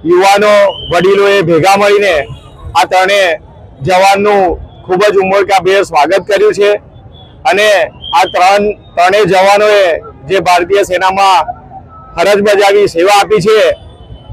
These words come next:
એ બદલ પાદરા તાલુકો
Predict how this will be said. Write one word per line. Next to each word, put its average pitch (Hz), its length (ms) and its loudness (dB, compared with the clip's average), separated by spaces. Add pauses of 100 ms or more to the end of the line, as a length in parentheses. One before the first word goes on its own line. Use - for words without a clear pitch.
(320)
એ 196 120 -2
બદલ 208 400 2 (920)
પાદરા 180 380 2
તાલુકો 208 480 2